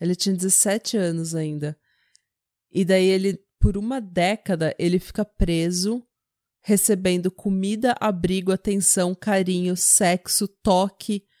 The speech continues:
conversa de uma única pessoa.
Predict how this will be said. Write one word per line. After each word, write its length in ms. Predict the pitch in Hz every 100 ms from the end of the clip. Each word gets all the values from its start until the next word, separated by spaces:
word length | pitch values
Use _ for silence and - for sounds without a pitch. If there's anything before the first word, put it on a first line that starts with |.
| _ _ _ -
conversa 1040 | 208 208 190 196 185 214 208 - 214 220 _ _ _
de 160 | 165 202
uma 200 | 208 208
única 440 | 196 220 269 311
pessoa. 840 | 285 285 277 - 214 208 208 170